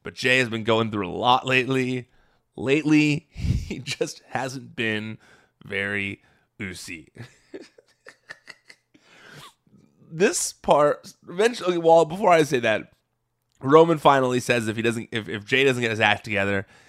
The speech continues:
he might make Sami an actual Uso. Sami Uso, no longer honorary, just an Uso. And this whole, this, this was just amazing from a pure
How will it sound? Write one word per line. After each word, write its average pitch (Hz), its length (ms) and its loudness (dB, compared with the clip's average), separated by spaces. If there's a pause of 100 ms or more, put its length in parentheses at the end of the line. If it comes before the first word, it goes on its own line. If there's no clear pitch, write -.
(140)
he 117 140 -10
might 117 260 0
make 113 220 -4
Sami 104 500 -8
an 92 200 -16
actual 117 800 -4
Uso. 104 340 -8
Sami 110 640 -4 (460)
Uso, 90 640 -10
no 107 220 -2
longer 104 520 0
honorary, 92 640 -6 (300)
just 104 340 -10
an 95 120 -14
Uso. 92 540 -12 (160)
And 127 380 2 (680)
this 190 220 -4
whole, 151 360 -2
this, 220 240 -2
this - 220 -2
was 208 160 -10
just 156 140 -8
amazing 98 760 -6
from - 180 -16
a 120 40 -14
pure 160 580 2